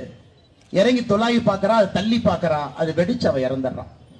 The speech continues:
பாரதிய ஜனதா கட்சியினுடைய எல்லா தலைவர்கள், தொண்டர்கள், சங்கத்தினுடைய எல்லா நம்முடைய மூத்தவர்கள் எல்லோரும் சொன்னது, "இது மனித வெடிகுண்டு தாக்குதல்." முதலமைச்சர் அவங்க சொன்னது என்னன்னா, "இது வந்து சிலிண்டர்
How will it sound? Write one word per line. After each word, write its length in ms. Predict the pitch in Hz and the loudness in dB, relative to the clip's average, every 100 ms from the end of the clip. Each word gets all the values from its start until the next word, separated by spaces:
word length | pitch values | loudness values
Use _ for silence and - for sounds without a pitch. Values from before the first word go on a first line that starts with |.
| - _ _ _ - _ _ - _ _ _ _ - | -20 _ _ _ -20 _ _ -20 _ _ _ _ -4
பாரதிய 340 | 202 254 294 277 | 0 4 4 6
ஜனதா 280 | 269 262 254 | 2 2 2
கட்சியினுடைய 420 | 254 262 247 233 | 2 2 2 2
எல்லா 280 | 233 277 269 | 2 2 0
தலைவர்கள், 540 | 240 254 262 240 247 | 4 6 6 6 4
தொண்டர்கள், 440 | 226 240 233 277 | 2 2 2 2
சங்கத்தினுடைய 600 | - 220 277 277 269 269 | 2 4 4 4 4 4
எல்லா 560 | 254 254 311 339 294 - - - - - _ _ _ - _ _ _ _ - | 4 2 2 2 0 -4 -10 -20 -20 -20 _ _ _ -20 _ _ _ _ -2
நம்முடைய 380 | 214 220 220 208 | 2 4 4 4
மூத்தவர்கள் 540 | 247 269 262 240 226 | 2 4 4 6 6
எல்லோரும் 480 | 214 247 294 311 240 | 6 6 6 6 4
சொன்னது, 520 | 226 208 202 285 277 | 2 2 2 2 2
"இது 160 | 208 185 | 2 0
மனித 360 | 175 214 247 240 | 2 2 2 2
வெடிகுண்டு 460 | 190 185 170 165 | 2 0 0 -4
தாக்குதல்." 400 | - 156 - - - - - _ _ _ _ _ _ _ _ _ _ _ - | -8 -10 -12 -18 -20 -20 -20 _ _ _ _ _ _ _ _ _ _ _ -4
முதலமைச்சர் 460 | 175 226 233 226 202 | 0 2 4 2 2
அவங்க 240 | 185 170 | 0 -2
சொன்னது 320 | 143 175 170 | -4 -4 -6
என்னன்னா, 280 | 156 160 202 127 131 - - - - _ _ - | -6 -6 -6 -6 -10 -14 -20 -20 -20 _ _ -10
"இது 180 | 160 170 | -4 -2
வந்து 220 | 170 196 | 0 0
சிலிண்டர் 540 | - 196 202 190 170 | 2 2 2 0 -4